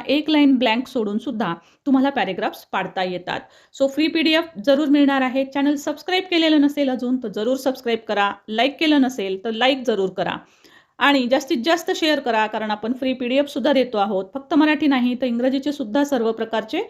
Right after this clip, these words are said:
ग्रामर, रायटिंग स्किल याचे सुद्धा तुम्हाला व्हिडिओज आपल्या चॅनलवर मिळतील. So पहा, अशा पद्धतीनं आत्मकथन नेमकं किती लिहावं, हा पण एक मोठा प्रश्न असतो.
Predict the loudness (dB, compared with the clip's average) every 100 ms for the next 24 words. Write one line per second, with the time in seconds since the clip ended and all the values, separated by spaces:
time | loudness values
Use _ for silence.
0 | -12 _ -4 0 2 2 -2 0 -2 0
1 | -2 -2 -6 -6 -4 -4 -2 -4 -2 0
2 | 2 2 0 0 -2 -2 -4 -4 -4 -6
3 | -6 -2 -2 -2 -4 -6 -8 _ _ _
4 | _ _ _ _ _ _ _ _ _ _
5 | _ _ _ _ _ _ -2 2 2 2
6 | 0 0 2 2 2 4 4 4 4 0
7 | -4 -2 0 2 2 4 6 4 2 0
8 | 0 4 4 2 2 0 0 0 2 2
9 | 2 0 0 -2 -2 -2 -2 -4 -4